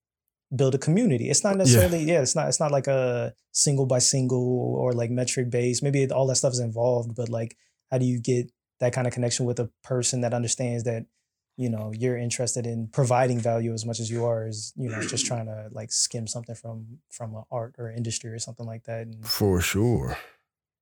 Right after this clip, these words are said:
Speaker 2: 'Cause we
Speaker 1: uh,
Speaker 2: all just trying to connect to something, right?
Speaker 1: Yeah.
Speaker 2: Like, that's how we find our, the people we fuck with or whatever, you know, our communities or whatever. Like, what do I relate to?
Speaker 1: Yeah.
Speaker 2: And then once you figure out, "Okay, I relate to this,"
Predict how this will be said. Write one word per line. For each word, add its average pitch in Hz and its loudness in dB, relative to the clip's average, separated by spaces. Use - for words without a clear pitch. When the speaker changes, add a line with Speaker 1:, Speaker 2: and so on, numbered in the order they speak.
Speaker 2:
'Cause 117 6
we 139 8
Speaker 1:
uh, 143 10
Speaker 2:
all 135 8
just 117 6
trying 101 8
to 85 6
connect 87 6
to - -2
something, 71 2
right? 82 6
Speaker 1:
Yeah. - -6
Speaker 2:
Like, 87 6
that's 90 6
how 85 8
we 82 8
find 80 6
our, 78 4
the 82 0
people 95 8
we 95 8
fuck 92 6
with 95 8
or 85 6
whatever, 90 6
you 92 6
know, 85 8
our 85 8
communities 90 8
or 85 8
whatever. 85 6
Like, 76 4
what 110 8
do 104 10
I 98 8
relate 90 6
to? - -6
Speaker 1:
Yeah. 135 -6
Speaker 2:
And 82 6
then 82 6
once 87 4
you 87 6
figure 90 6
out, 92 6
"Okay, 98 6
I 95 8
relate 98 6
to 95 4
this," 104 4